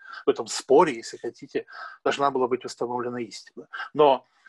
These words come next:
так получилось, в силу разных обстоятельств, что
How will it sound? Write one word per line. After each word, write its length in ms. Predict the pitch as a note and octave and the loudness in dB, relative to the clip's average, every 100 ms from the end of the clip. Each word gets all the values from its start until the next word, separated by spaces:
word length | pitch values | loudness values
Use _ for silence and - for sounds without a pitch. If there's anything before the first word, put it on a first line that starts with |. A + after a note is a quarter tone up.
| - | 2
так 180 | F3 | 2
получилось, 520 | - D#3 D3 F3+ F#3 - | 4 0 2 0 -2 -2
в 60 | |
силу 140 | - C#3+ | 0 2
разных 320 | C#3 B2 - | 2 0 -6
обстоятельств, 600 | B2+ - D#3+ F#3 E3 C3+ | -4 2 4 4 -2 -6
что 320 | - D3 C#3 | 2 2 2